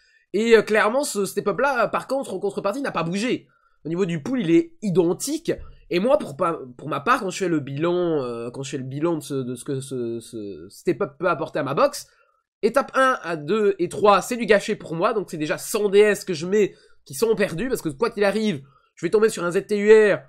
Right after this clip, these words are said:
que j'ai probablement déjà à cent pour cent, alors avec trois doublons, et je rappelle qu'au-dessus de deux doublons, ça ne sert strictement à rien. Ah, même si ce sont des unités qui ont un arbre de rang S, et effectivement, les deux derniers doublons ont quand même un certain impact sur les unités de rang S, mais bref.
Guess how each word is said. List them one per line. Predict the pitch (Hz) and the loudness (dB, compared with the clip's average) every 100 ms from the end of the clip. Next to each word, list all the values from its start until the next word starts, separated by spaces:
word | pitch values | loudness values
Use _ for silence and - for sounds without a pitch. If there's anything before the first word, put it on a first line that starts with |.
| _ _ _ | _ _ _
que | 180 180 | 0 0
j'ai | 160 190 | 0 -4
probablement | - 185 190 196 | 0 2 2 2
déjà | 180 185 | 0 0
à | |
cent | 180 190 | -2 -6
pour | 185 151 | -8 -6
cent, | 220 208 | 0 2
alors | 170 160 | 4 2
avec | 151 | 0
trois | 139 147 | -2 -6
doublons, | 143 165 233 277 | -2 4 4 4
et | |
je | 156 | 0
rappelle | 151 214 208 | -2 -2 0
qu'au-dessus | 180 - 175 | -2 -4 -8
de | |
deux | 143 170 | -4 -2
doublons, | 190 220 202 | 2 2 2
ça | 160 | -4
ne | |
sert | 135 135 | -10 -14
strictement | - 170 226 233 | -14 -2 2 4
à | |
rien. | 214 202 208 269 _ _ _ _ _ | 4 4 0 -4 _ _ _ _ _
Ah, | 151 135 _ | -8 -8 _
même | 151 196 | -4 -4
si | 185 | -4
ce | 160 | -10
sont | 190 | -4
des | 190 160 | -4 -4
unités | 180 170 - | -6 -6 -4
qui | 170 | -2
ont | |
un | 151 | -2
arbre | 156 | -2
de | 147 | -4
rang | 147 170 | -2 -2
S, | 185 | -2
et | 143 | -4
effectivement, | 143 151 185 185 185 190 - _ _ | -8 -12 -12 -6 -2 -2 -4 _ _
les | 139 | -6
deux | 180 | -2
derniers | 175 180 175 | 0 0 0
doublons | 175 185 214 202 160 | -4 2 4 6 4
ont | |
quand | 139 | -2
même | 170 175 | -4 -4
un | 156 | -6
certain | - 160 | -8 -6
impact | 156 160 180 - | -4 -2 -4 -4
sur | 147 | -8
les | |
unités | 139 151 | -6 -6
de | 143 | -6
rang | 151 | -2
S, | 185 185 | -2 -2
mais | 143 | -6
bref. | 135 139 175 262 - | -6 -2 0 0 -2